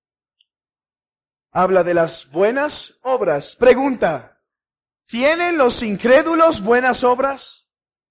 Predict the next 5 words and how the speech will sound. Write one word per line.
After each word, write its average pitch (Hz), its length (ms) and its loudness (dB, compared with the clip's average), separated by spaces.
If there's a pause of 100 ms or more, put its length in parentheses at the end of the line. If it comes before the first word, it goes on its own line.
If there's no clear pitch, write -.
(220)
Es 151 220 -10
una 180 200 -4
pregunta 170 960 -4 (680)
con 160 260 -4
truco. 175 480 -8